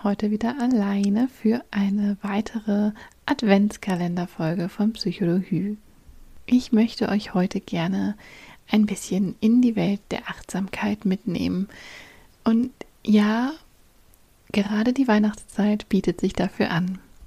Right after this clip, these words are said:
Ich weiß, erstmal klingt das nicht nach zwei Dingen, die super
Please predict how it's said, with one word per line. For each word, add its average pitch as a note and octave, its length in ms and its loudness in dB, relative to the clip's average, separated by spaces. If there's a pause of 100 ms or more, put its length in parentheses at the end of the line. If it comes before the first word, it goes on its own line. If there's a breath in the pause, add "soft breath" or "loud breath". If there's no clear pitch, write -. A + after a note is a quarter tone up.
(760 soft breath)
Ich - 220 0
weiß, F#3+ 480 0
erstmal B3 1000 0
klingt A#3 400 0
das - 480 -2
nicht F#3+ 600 0
nach G#3 140 -2
zwei F3+ 240 -4
Dingen, - 380 -6
die E3+ 140 0
super E3+ 240 -4